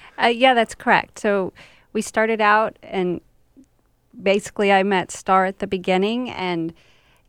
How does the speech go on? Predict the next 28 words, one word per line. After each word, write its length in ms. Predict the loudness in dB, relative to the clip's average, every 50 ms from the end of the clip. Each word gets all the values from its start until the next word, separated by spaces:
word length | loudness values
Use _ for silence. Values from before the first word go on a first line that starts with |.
| -20 _ _ -6
I, 160 | -4 -4 -4 -6 -8 -14
her 200 | -10 -6 -6 -6
passion 720 | -6 -2 0 0 0 0 0 -2 -2 -2 -2 -2 -2 -4 -6
and 400 | -8 -8 -8 -6 -6 -6 -6 -8
her 240 | -12 -12 -14 -14
story 720 | -14 -16 -12 -8 -4 -2 0 0 2 2 2 0 0 -2 -2
and 260 | -2 -2 0 0 0
the 80 | -2 -4
fire 500 | -2 0 2 2 2 2 0 -4 -6 -6
in 140 | -6 -6
her 240 | -4 -4 -4 -2 -2
is 200 | -2 -2 -4 -2
very 320 | 0 2 4 4 2 0 -2
contagious. 720 | -2 -4 -4 -2 -2 -2 0 2 2 0 0 0 0 -2
And 220 | 0 0 -2 -4 -8 -14 -20 -20 _ _ _ _ -2
being 220 | 0 0 2 2
a 60 | 4
mother 360 | 4 6 6 6 6 4 2 2
myself, 720 | 2 2 0 0 -2 0 2 4 4 4 2 -2 -8 -20 -14 -8
um, 360 | -4 -4 -4 -2 -4 -6 -8 -12 _ _ -18
the 180 | -14 -12 -12
thought 500 | -12 -8 -6 -2 0 0 0 0 -2 -4
of 180 | -6 -6 -4 -2
not 240 | -2 -2 -2 -2 -4
being 160 | -4 -2 -2
able 240 | 0 -2 -2 -4 -6
to 160 | -8 -12 -14
provide 640 | _ -8 -6 -2 -2 0 0 0 0 -2 -4 -6 -10